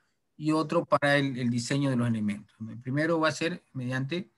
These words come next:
la elaboración de modelos matemáticos, eh, con, para los, los, eh, chequear el comportamiento dinámico. Entonces, eh,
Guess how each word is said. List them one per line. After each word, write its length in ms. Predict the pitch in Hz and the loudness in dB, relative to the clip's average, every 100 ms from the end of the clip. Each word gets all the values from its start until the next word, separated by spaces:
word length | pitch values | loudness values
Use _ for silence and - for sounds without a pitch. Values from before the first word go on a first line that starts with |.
| _ _ _ _ | _ _ _ _
la 140 | 139 143 | 0 2
elaboración 580 | 160 160 160 156 156 147 | 4 4 2 0 0 2
de 100 | 139 | 2
modelos 400 | 123 123 123 131 | 2 2 0 0
matemáticos, 1040 | 117 104 107 104 98 - 101 - 120 117 | -2 -2 -2 -2 -4 -8 -14 -6 -6 -6
eh, 420 | 110 107 101 101 - | -10 -8 -6 -8 -10
con, 480 | 110 110 117 - | -10 -8 -10 -12
para 260 | - 139 143 | -2 2 4
los, 260 | 143 139 127 | 4 0 -2
los, 280 | 113 104 110 | -4 -6 -12
eh, 100 | 117 | -14
chequear 380 | 117 123 117 143 | -10 -8 -2 0
el 280 | 143 131 123 | 0 -4 -8
comportamiento 640 | 117 117 107 113 117 117 110 | -6 -8 -4 0 0 0 -2
dinámico. 440 | 104 101 95 95 _ _ _ _ _ _ _ 254 262 233 226 233 220 214 202 _ _ _ - - | -2 -4 -6 -12 _ _ _ _ _ _ _ _ -18 -14 -14 -14 -16 -20 -20 _ _ _ -20 -20
Entonces, 560 | 160 156 190 208 202 - - | -14 -2 0 4 2 0 -6
eh, 480 | 143 139 135 127 | -2 0 0 -2